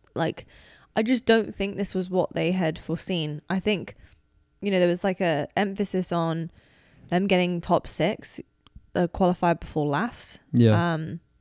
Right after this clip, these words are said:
Speaker 1: and that was a problem. Like, there was a bad
Speaker 2: Yeah,
Speaker 1: day.
Speaker 2: they got top
Speaker 1: That was
Speaker 2: six,
Speaker 1: a really
Speaker 2: then,
Speaker 1: bad day.
Speaker 2: then they won
Speaker 1: Yeah.
Speaker 2: the next one.
Speaker 1: But it's just like, you know, I don't know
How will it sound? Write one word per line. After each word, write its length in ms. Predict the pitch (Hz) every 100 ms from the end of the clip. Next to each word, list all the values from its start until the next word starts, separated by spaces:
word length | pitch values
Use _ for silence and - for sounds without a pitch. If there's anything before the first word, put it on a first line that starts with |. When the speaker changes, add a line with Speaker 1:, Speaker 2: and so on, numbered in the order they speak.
| _ _ _ _ -
Speaker 1:
and 220 | 180 185
that 80 | 185
was 120 | 208
a 60 | 208
problem. 440 | 285 311 175 139 -
Like, 120 | - 180
there 80 |
was 80 | 180
a 60 | 175
bad 220 | 175 165
Speaker 2:
Yeah, 60 | 107
Speaker 1:
day. 120 | 110
Speaker 2:
they 60 | 110
got 80 | 107
top 140 | 113
Speaker 1:
That 40 | -
was 60 |
Speaker 2:
six, 100 | 185
Speaker 1:
a 100 | 117
really 200 | 233 254
Speaker 2:
then, 120 | 165 240
Speaker 1:
bad 140 | 156
day. 60 | 139
Speaker 2:
then 100 | 135
they 100 | 120
won 400 | 117 123 110 104 - -
Speaker 1:
Yeah. 160 | 226 160
Speaker 2:
the 60 |
next 300 | 117 117 -
one. 260 | 107 101 104 - _
Speaker 1:
But 100 | 208
it's 140 | 190 -
just 180 | 220
like, 260 | 220 202 - _ _ _ - - - _ -
you 120 | 214
know, 220 | 180 160 -
I 160 | 185 220
don't 260 | 247 220
know 400 | 208 208 196 196